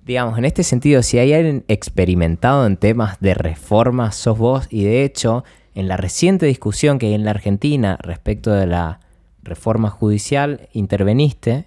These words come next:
en un, a través de una nota en el diario La Nación que circuló mucho entre el mundo jurídico, donde afirmás que la época de los grandes varones de la justicia federal ha concluido.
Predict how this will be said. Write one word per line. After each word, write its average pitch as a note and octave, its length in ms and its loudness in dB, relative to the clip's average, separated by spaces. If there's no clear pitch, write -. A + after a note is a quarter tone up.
en F2 240 -8
un, F#2+ 240 -4
a F#2+ 80 -6
través F#2+ 220 -2
de A2+ 40 0
una F#2+ 120 0
nota C#3 240 2
en F#2+ 80 0
el F2 80 -2
diario G#2 280 0
La F#2+ 120 -2
Nación E3+ 240 -2
que D3+ 80 0
circuló B2+ 400 0
mucho D#3+ 540 -2
entre F#2 320 -4
el F2 60 -2
mundo G#2+ 300 2
jurídico, G#2 840 -2
donde C3 240 0
afirmás C#3+ 500 0
que G3+ 400 -2
la B2 260 0
época F3 340 -2
de C#3+ 60 -2
los A2+ 160 -4
grandes D3 400 -4
varones B2 380 0
de A#2+ 60 -2
la G#2 80 -2
justicia B2 600 -6
federal G2 560 -4
ha A#2 100 -6
concluido. D#2 800 -4